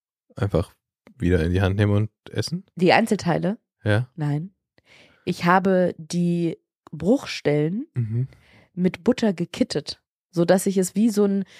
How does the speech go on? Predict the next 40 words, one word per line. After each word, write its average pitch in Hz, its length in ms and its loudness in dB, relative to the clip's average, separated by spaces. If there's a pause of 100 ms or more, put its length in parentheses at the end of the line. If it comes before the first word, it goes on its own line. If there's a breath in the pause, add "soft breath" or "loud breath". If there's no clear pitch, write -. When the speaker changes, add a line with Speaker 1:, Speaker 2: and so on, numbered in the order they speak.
(140 soft breath)
Speaker 2:
wie 202 100 2
eine 202 140 4
Speaker 1:
Mm. 190 40 2
Speaker 2:
zerbrochene 185 540 2
Vase 190 300 6
Speaker 1:
Mhm. 220 60 0
Speaker 2:
mit 139 80 -2
Sekundenkleber 220 760 0
wieder 226 180 6
mit 220 180 0
Butter 233 280 4
Speaker 1:
Hast 285 160 0
du 226 40 2
dich 131 260 6
so 123 120 6
wie 123 140 6
Indiana 123 120 6
Speaker 2:
zusammengefügt 120 220 6
habe. 117 100 4
Speaker 1:
Jones 131 260 6
gefühlt, 208 440 4
der 127 160 8
so 127 120 4
eine, 127 180 6
so 123 120 4
ein, 117 200 2
so 120 140 2
ein 110 60 4
Speaker 2:
Nie 113 60 6
Speaker 1:
altes 135 180 6
Speaker 2:
geguckt. 127 180 6
Speaker 1:
Relikt 143 220 2
wieder 147 520 4
Speaker 2:
Nie 190 160 -2
geguckt. 165 480 -8 (180)
Aber 170 200 2
bestimmt. 160 440 -2
Speaker 1:
Boah, - 180 -14
krass. - 300 -18 (160)
Speaker 2:
Ja. - 180 2